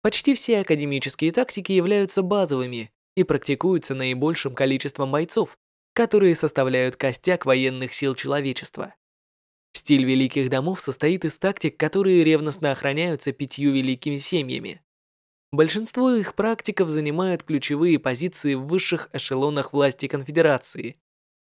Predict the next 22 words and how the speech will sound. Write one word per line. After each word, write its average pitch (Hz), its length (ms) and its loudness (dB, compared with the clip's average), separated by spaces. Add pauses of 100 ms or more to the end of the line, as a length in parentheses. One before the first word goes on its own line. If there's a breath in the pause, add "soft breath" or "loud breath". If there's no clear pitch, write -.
(440)
Наконец, 143 640 -2 (240)
военный 202 560 2
стиль - 380 -4 (180)
включает 165 640 2
в - 40 -6
себя 147 280 0
тактики, 151 440 -4
которые 185 460 0
были 165 220 4
открыты 156 460 0
в - 60 -14
пылу 165 220 2
сражений 165 680 -2 (380)
и - 20 -2
создавались 135 640 0
самыми 139 460 -2
храбрыми 135 480 -2
воинами. 139 580 -4 (840)
Аналогично 190 600 0
стилю 185 360 0
великих 170 480 0
домов, 170 460 -2